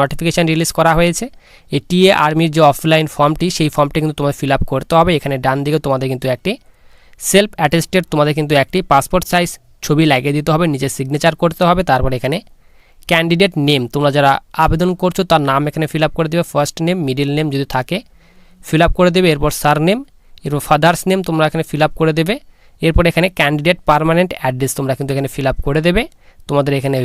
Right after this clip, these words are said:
ভিলেজ অথবা টাউন যদি হয়ে থাকে তোমরা এখানে ফিল আপ করে দেবে, স্টেট, হাউস নাম্বার, তারপর তোমাদের কিন্তু এখানে বলে দেওয়া হয়েছে ব্লক, পোস্ট অফিস, ডিস্ট্রিক্ট, পিনকোড, এইসব তোমরা কিন্তু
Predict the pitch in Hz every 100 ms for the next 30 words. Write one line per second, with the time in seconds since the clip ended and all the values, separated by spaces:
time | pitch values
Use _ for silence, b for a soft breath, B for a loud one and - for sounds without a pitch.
0 | 113 147 170 185 - 208 147 139 131 127
1 | - - 143 165 170 156 165 151 160 160
2 | 170 143 135 135 143 143 - 165 160 175
3 | 262 - _ _ _ - - - - -
4 | 196 208 - - _ _ - 131 156 175
5 | - - - 135 147 151 170 - - 139
6 | 131 143 - 139 135 139 131 135 127 139
7 | 143 147 151 151 202 240 - - _ -
8 | 143 143 156 180 - - 175 180 185 165
9 | 185 - - 131 156 - 190 185 - 170
10 | 185 180 190 - b b b 170 180 196
11 | - 165 156 170